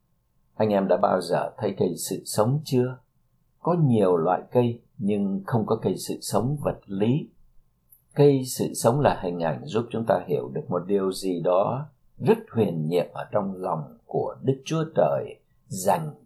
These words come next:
cho con người. Trong sáng thế ký, ý định của Đức Chúa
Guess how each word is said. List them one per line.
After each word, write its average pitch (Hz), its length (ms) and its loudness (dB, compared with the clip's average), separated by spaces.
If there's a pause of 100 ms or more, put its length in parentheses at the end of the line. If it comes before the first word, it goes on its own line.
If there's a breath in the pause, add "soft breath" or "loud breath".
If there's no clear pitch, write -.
cho 92 280 0
con 104 240 2
người. 90 240 4 (1000)
Trong 104 360 4
sáng 117 240 0
thế 147 160 -2
ký, 127 300 0 (380)
ý 165 220 4
định 120 260 4
của 85 360 6
Đức 151 180 2
Chúa 190 120 0